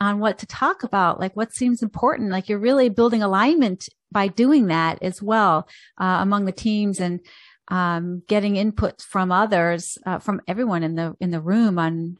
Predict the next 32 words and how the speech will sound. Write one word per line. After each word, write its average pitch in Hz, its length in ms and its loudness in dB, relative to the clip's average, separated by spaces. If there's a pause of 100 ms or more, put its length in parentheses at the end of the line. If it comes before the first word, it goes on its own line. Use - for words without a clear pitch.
(120)
you 190 80 -8
know, 170 80 -4
what 180 180 -6
kind 196 180 -4
of 175 80 -8
feedback 180 460 -6
would 170 100 -8
be 175 80 -8
important 170 420 -8
to - 100 -18
discuss. - 760 -8 (560)
Um, 175 460 -8 (360)
well, 190 140 -2
thank 208 340 0
you. 170 240 -2 (380)
I, 214 300 0 (260)
if - 380 -4
people 415 400 2
wanna 302 200 4
get 254 160 0
in 226 60 -2
touch 226 320 -4
with 196 100 -6
you, 170 120 -4
Pat, - 260 -6
'cause 214 100 -8
I'm 233 100 2
sure 285 180 -2
they're 254 100 0
gonna 208 140 0
have 175 160 -4
questions 160 800 -4